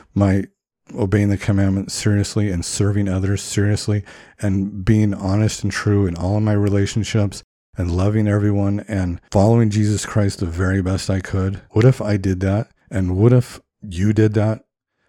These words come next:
And what if all of our wards did that? We could do something very powerful. And when Joseph Smith says that other churches are denying the power thereof,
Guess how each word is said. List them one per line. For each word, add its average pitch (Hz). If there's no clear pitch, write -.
And 101
what 120
if -
all 95
of 101
our 107
wards 98
did 101
that? 110
We 120
could 95
do 95
something 90
very 87
powerful. 82
And 101
when 98
Joseph 117
Smith 117
says 98
that 98
other 107
churches 107
are 90
denying 90
the 98
power 98
thereof, 92